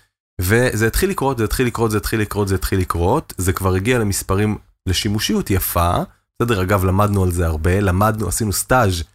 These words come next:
על שופיפיי, ועשינו סטאז' על מה קורה כשהחבילה לא מגיעה, והם מתקשרים, איך זה קורה,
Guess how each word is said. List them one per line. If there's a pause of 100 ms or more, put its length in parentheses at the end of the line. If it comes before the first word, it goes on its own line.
(500)
על
שופיפיי,
ועשינו
סטאז'
על
מה
קורה
כשהחבילה
לא
מגיעה,
והם
מתקשרים,
איך
זה
קורה,